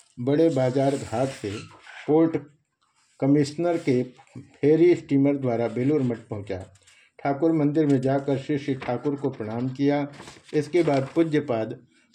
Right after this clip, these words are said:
महापुरुष जी के दर्शन और उन्हें प्रणाम करने के लिए पहुँचा। संध्या हो रही थी। महापुरुष जी गंगा किनारे वाले स्वामी जी के कमरे के उत्तर ओर दुमंजले के लंबे बरामदे में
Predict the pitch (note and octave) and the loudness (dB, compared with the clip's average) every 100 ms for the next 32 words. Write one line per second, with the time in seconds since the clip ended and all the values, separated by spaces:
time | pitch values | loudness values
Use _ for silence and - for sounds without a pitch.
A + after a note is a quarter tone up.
0 | B2+ C3 D#3+ D#3 C3 B2+ C#3+ C#3+ D3+ B2+ | -4 0 0 0 0 0 -2 -2 -2 -2
1 | A2 - C3+ C#3 - A#2+ - C3+ D3 C#3 | -4 -2 0 0 -4 -8 -2 0 0 -2
2 | A#2+ B2+ D3 C#3 B2 C3+ C#3 C3 A2+ G#2+ | -4 -2 -4 -4 -2 -2 0 -2 -2 -6
3 | G#2+ G#2 G2 F#2+ - _ _ _ _ _ | -8 -8 -8 -10 -14 _ _ _ _ _
4 | _ _ - D#3 D#3 E3 D3+ C#3+ C#3+ D3+ | _ _ -4 -2 0 0 2 2 4 2
5 | D3 D#3+ D3 - - A#2+ C3+ C#3 C#3+ C#3+ | 0 0 0 -4 -14 -8 -6 -2 0 0
6 | C#3 D3+ C3 B2 C#3 C#3 C3 A#2+ B2+ C#3+ | 0 -2 -2 -2 -2 -2 -4 -2 0 0
7 | C3 A2+ A2+ - B2 C#3+ C#3+ C3 B2+ A2 | 0 -2 -4 -4 -2 0 0 -4 -4 -8
8 | G#2+ _ _ _ _ C#3 C#3+ E3 D#3+ D3+ | -8 _ _ _ _ -2 2 2 2 -2
9 | - C3 - D3 C#3 - B2+ B2+ A#2+ B2 | -4 -8 -2 -2 -2 -2 -2 -2 -4 -4
10 | B2 B2+ D#3 D3+ C3+ A2 A#2+ C3 C#3+ A2+ | -2 0 0 0 -2 -2 -4 0 0 -2
11 | A2+ A#2 A#2+ C#3+ A2 G#2+ | -6 -4 -2 -2 -2 -8